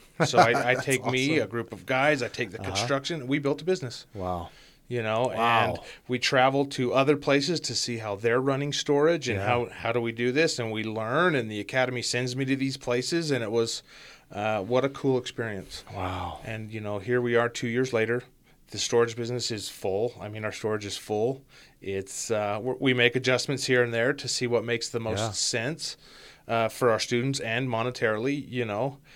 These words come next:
Speaker 1: and it's just a, it's a su-, successful business. So now it's the Other Side
Speaker 2: Crazy.
Speaker 1: Moving and Storage.
Speaker 2: Crazy, man.
Speaker 1: So pretty
Speaker 2: So
Speaker 1: neat.
Speaker 2: crazy.
Speaker 1: Pretty neat.
Speaker 2: So, uh, relationship now with family. How is it with your mom and your dad and your siblings? I mean,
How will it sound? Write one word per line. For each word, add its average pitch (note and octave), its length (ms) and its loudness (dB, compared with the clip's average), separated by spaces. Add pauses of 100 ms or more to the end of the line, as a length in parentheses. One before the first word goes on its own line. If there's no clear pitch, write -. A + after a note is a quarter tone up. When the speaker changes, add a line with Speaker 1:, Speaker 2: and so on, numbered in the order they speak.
(220)
Speaker 1:
and G#2+ 260 -8 (140)
it's - 180 -8
just - 180 -6
a, A2+ 200 -10
it's - 160 -10
a G2+ 60 -8
su-, - 260 -8 (140)
successful - 920 -4
business. B2+ 360 -4
So A#2 120 -4
now A2 200 0
it's A#2 140 -4
the A#2+ 160 -4
Other A#2 120 0
Side C3 260 0
Speaker 2:
Crazy. - 160 -14
Speaker 1:
Moving D#3+ 360 -2
and F#2+ 100 -8
Storage. F#2 460 -8 (360)
Speaker 2:
Crazy, A2+ 320 2
man. F2 160 -6
Speaker 1:
So A2+ 320 2 (360)
pretty D3+ 180 6
Speaker 2:
So D3+ 240 8
Speaker 1:
neat. C3+ 80 4
Speaker 2:
crazy. G#2+ 520 2 (240)
Speaker 1:
Pretty B2 180 0
neat. A#2 200 -4 (180)
Speaker 2:
So, D3 720 8
uh, B2 580 4 (440)
relationship D#3+ 460 6
now C3+ 240 2
with A#2 120 0
family. F#2 400 -4 (240)
How B2 140 6
is B2 120 2
it - 20 2
with B2+ 100 -2
your C3 100 -2
mom A#2+ 240 2
and A#2 40 -6
your A2 80 -4
dad A2 400 2
and G2+ 80 -8
your F#2 320 -6
siblings? G2+ 640 -4
I F#2+ 60 -6
mean, F#2 260 -8